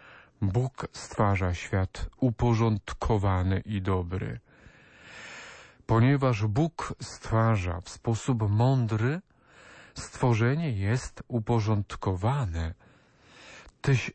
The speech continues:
wszystko urządził według miary i liczby i wagi. Czytamy w Księdze Mądrości. Świat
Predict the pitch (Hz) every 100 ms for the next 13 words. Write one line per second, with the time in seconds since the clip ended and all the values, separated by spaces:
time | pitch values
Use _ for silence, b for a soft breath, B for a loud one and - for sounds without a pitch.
0 | - - 151 - - - 123 - 120 104
1 | 127 123 - 120 107 117 107 117 104 -
2 | - 92 90 98 101 104 143 185 - b
3 | b b b b _ 92 90 110 113 123
4 | 110 110 b b b b - 98 90 85
5 | 104 95 101 92 82 b b b b b
6 | b b b b _ - - 92 90 80
7 | 85 87 - - 87 90 92 85 87 87
8 | 90 87 - - 123 B B B B B
9 | B B - - - 165 -